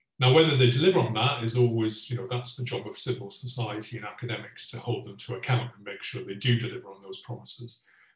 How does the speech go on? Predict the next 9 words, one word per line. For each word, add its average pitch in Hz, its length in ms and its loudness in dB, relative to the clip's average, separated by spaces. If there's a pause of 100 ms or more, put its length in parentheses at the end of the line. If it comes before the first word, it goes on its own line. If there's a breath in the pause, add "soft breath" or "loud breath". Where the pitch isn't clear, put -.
(120)
But 123 100 4
these 185 300 4
summits, - 680 -2
they're 135 140 2
much 185 340 2
more 156 220 0
sort 131 380 -4
of 123 100 2
incremental. 123 800 2